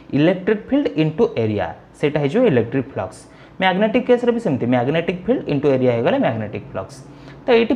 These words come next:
ଫାଏ ଜାଗାରେ ଯଦି ମୁଁ ବି ଇଣ୍ଟୁ ଏ ପକେଇବି, ଏଟା ତ କନଷ୍ଟାଣ୍ଟ ଏଠି ରହିବ, ଏକୁ ମୁଁ ବାହାରକୁ କାଟିଦେବି। ତ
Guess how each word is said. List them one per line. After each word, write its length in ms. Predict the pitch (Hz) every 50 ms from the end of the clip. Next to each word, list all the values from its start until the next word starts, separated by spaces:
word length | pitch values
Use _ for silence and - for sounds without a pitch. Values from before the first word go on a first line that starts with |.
| - -
ଫାଏ 220 | - - 165 202 240
ଜାଗାରେ 280 | 240 262 254 254 254 262
ଯଦି 160 | 254 247 233
ମୁଁ 140 | 262 262 269 208 151 127
ବି 140 | 143 180 214 247 262 -
ଇଣ୍ଟୁ 240 | 220 220 214 247 226 208 -
ଏ 100 | 156 175 190
ପକେଇବି, 520 | 180 202 180 - - 135 123 117 151 247 370 - - - - - - -
ଏଟା 260 | 156 185 214 214 254
ତ 100 | 247 - 247 247
କନଷ୍ଟାଣ୍ଟ 440 | 233 220 214 - - - 226 226 214
ଏଠି 160 | 220 214 220 208
ରହିବ, 240 | 214 208 208 208 214 202 - - 160
ଏକୁ 120 | 160 160 185
ମୁଁ 100 | 180 175
ବାହାରକୁ 320 | 151 147 151 170 185 190 185
କାଟିଦେବି। 420 | 190 185 180 170 185 180 190 196 196 - - - - - - -
ତ 40 | -